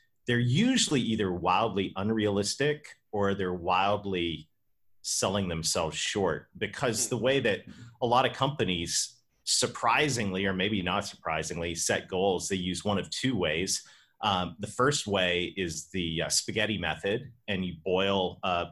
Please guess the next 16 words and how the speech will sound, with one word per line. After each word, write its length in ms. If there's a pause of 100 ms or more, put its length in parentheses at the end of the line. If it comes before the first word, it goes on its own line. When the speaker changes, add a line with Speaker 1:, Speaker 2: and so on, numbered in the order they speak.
(200)
Speaker 1:
big 180
thing 160
of 60
spaghetti 520
and 160
you 80
throw 280
it 40
on 120
the 60
wall 360
and 100
you 60
see 180
what 200
sticks. 520